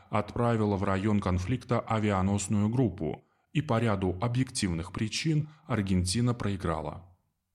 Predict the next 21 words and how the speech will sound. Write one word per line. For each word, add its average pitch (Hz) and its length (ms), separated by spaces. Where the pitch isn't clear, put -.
Спустя 131 560
сорок 123 420
лет 127 260
вопрос 107 480
до 107 100
сих - 260
пор 113 320
не 117 140
решён, 107 640
поскольку 127 420
Британия — 110 760
член 120 420
нато, 87 520
её 104 240
присутствие 104 680
у 92 120
границ 101 460
континента, 98 1000
откуда 104 400
открывается 92 640
путь 95 340